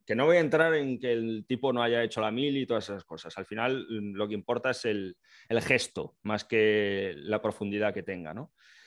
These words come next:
Eh, con camisetas de la Legión, de no sé qué, haciéndose fotos con militares, hablando constantemente de nuestras Fuerzas Armadas, pues hombre, es que yo creo que cae de cajón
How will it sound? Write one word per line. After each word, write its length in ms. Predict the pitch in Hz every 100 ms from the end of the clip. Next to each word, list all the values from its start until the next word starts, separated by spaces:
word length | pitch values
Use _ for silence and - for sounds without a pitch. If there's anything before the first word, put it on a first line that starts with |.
| - _
Eh, 560 | 110 110 110 110 110 107
con 160 | 107 107
camisetas 480 | 110 101 120 131
de 80 | 120
la 100 | 117
Legión, 560 | 107 113 123 135 135 127
de 60 |
no 100 | 117
sé 160 | 107 101
qué, 280 | - 131 135
haciéndose 420 | 113 117 117 113
fotos 320 | 110 120 117
con 160 | - 110
militares, 640 | 107 104 98 131 131 127
hablando 400 | 107 107 117 117
constantemente 680 | 113 110 117 107 107 117 110
de 80 | 113
nuestras 300 | 110 104 104
Fuerzas 300 | 113 104 107
Armadas, 380 | 107 113 117 113
pues 160 | 90 -
hombre, 260 | 117 92 -
es 100 | -
que 100 | 101
yo 120 | 107
creo 180 | 110 107
que 100 | 104
cae 180 | 113 110
de 100 | 107
cajón 500 | 98 85 117 123